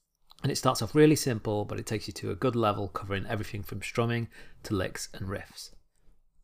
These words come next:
Manitoba Hal's YouTube channel I haven't mentioned an awful lot before, and it's a bit of a shame 'cause there's some really good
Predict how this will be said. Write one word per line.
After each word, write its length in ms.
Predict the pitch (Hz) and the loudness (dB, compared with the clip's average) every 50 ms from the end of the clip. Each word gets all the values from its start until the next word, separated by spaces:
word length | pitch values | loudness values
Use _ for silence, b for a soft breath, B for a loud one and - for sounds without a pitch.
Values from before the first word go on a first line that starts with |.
| _ _ _ _ _ _ _ _ _ _ _ - - - - | _ _ _ _ _ _ _ _ _ _ _ -20 -20 -10 -6
Manitoba 520 | 135 131 135 175 202 - 202 208 196 156 | -2 0 2 2 4 6 6 6 6 4
Hal's 260 | 123 147 147 147 135 | 4 4 2 2 2
YouTube 320 | 127 127 117 - - 110 - | 2 0 0 -2 -4 -6 -4
channel 240 | - - 107 101 92 | -4 -4 -4 -2 -2
I 60 | 87 | -2
haven't 260 | - 117 113 104 107 | -2 -2 -2 -2 -2
mentioned 360 | 104 101 101 - - 98 101 | -4 -4 -4 -6 -6 -8 -6
an 100 | 98 95 | -6 -6
awful 280 | 98 98 101 - - 107 | -6 -6 -6 -8 -8 -6
lot 300 | 104 104 104 107 - - | -6 -6 -6 -8 -10 -12
before, 540 | - - - - - 104 98 90 - - - _ _ _ _ _ - - - _ _ _ _ _ _ - - | -14 -14 -8 -4 -2 -2 -2 -2 -4 -8 -14 _ _ _ _ _ -20 -20 -20 _ _ _ _ _ _ -6 -4
and 180 | 123 113 110 104 | -2 -2 -2 -2
it's 140 | 95 - | -4 -8
a 40 | - | -2
bit 180 | - - 147 151 | 4 4 6 6
of 40 | 135 | 4
a 40 | |
shame 500 | 117 - - 123 117 113 110 101 90 90 90 | 2 0 0 0 2 2 2 0 -2 -4 -6
'cause 360 | - - 90 - - - - - - | -8 -8 -6 -6 -8 -8 -12 -16 -6
there's 200 | - 107 101 - | -4 -2 0 0
some 280 | - - 101 98 98 98 | 0 -2 -2 -4 -2 0
really 560 | 117 113 113 110 107 104 101 101 101 92 - - | 2 2 2 4 2 2 2 0 -2 -4 -6 -6
good 380 | - - 104 95 92 90 - | -2 0 0 0 0 -2 -6